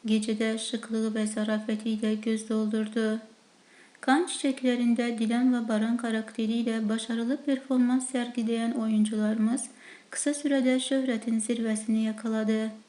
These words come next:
Türkiye'nin yanı sıra dünyanın birçok ülkesinde büyük hayran kitlesi kazanan dizimiz, verdiği emeğin karşılığını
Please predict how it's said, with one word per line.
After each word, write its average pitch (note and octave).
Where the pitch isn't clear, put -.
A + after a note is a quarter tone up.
Türkiye'nin A3+
yanı A3+
sıra A3
dünyanın A3+
birçok C#4
ülkesinde B3+
büyük A3+
hayran A3+
kitlesi A3
kazanan A3+
dizimiz, A3+
verdiği C#4+
emeğin B3
karşılığını A3+